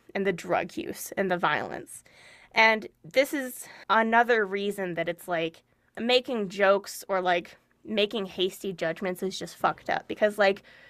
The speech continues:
I'm sure there are people out there who haven't been in fucked up relationships where they felt manipulated, but I can't say that I have. Like,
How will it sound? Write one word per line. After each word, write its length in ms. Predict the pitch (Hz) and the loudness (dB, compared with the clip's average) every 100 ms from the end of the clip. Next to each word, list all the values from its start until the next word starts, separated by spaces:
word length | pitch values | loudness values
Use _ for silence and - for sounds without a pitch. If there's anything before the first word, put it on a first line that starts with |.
| _ _ _ _ _ _ 262 | _ _ _ _ _ _ 4
I'm 120 | 330 | 4
sure 300 | - 214 233 | 4 4 4
there 140 | 240 | 4
are 60 | 240 | 2
people 340 | 254 254 247 | -2 -4 2
out 200 | 247 240 | 4 4
there 160 | 247 240 | 2 2
who 160 | 202 | 0
haven't 380 | 175 151 196 247 | 0 -2 -2 -2
been 140 | 285 285 | -2 -2
in 60 | |
fucked 280 | 277 294 - | -2 -2 -2
up 100 | 302 | -6
relationships 760 | 294 285 294 320 302 302 294 285 | -4 -4 -6 -6 -4 -4 -4 -4
where 100 | 262 | -2
they 100 | 277 | 0
felt 220 | 294 269 | 0 0
manipulated, 560 | 277 294 311 294 302 - | -2 -4 -2 -2 -4 -2
but 100 | 185 | 0
I 120 | 240 | 2
can't 280 | - 294 - | 2 0 0
say 240 | 277 240 | 0 2
that 140 | 202 170 | 2 4
I 180 | 208 | 6
have. 380 | 240 139 160 220 | 6 4 2 0
Like, 340 | 202 190 190 | 0 0 -2